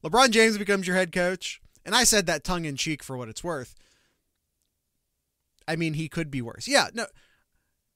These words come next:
Chris Holtman's not done a good job at Ohio State. They should replace him. But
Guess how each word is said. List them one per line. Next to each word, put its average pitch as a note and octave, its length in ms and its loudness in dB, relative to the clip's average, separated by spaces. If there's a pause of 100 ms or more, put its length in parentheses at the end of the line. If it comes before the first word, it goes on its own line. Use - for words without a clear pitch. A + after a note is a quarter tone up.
(600)
Chris A3+ 200 -2
Holtman's G#3+ 360 -2
not G3 160 -4
done F3+ 180 -2
a F3 60 -4
good D#3 140 -6
job D3 260 -4
at D3+ 40 -6
Ohio C3+ 240 -6
State. B2 380 -10 (120)
They C#3 100 -10
should D3+ 260 -6
replace C3+ 440 -10
him. A2 260 -12 (1500)
But D#3 380 0